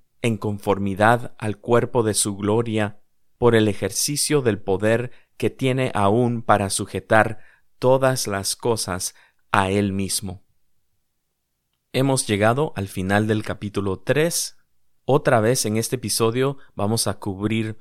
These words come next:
varios versículos y tengo que dar este comentario a manera de introducción. Creo que aquí podría sacar tres diferentes episodios,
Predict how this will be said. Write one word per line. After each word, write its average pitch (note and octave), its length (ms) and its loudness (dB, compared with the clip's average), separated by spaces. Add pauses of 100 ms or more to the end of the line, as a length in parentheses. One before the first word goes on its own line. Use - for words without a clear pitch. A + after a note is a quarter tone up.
varios G#2+ 600 2
versículos D#3+ 880 -2 (420)
y A#2 140 -6
tengo C#3+ 360 2
que C3+ 480 0 (140)
dar A2 340 2
este A#2+ 360 0
comentario A2 640 2
a A#2 60 2
manera G#2 340 2
de G#2+ 60 2
introducción. G2+ 720 -2 (1000)
Creo C#3 280 6
que A#2 120 0
aquí C3 640 -4
podría C3 460 4
sacar B2+ 580 0
tres E3 260 4
diferentes A2 720 -2
episodios, - 1040 -4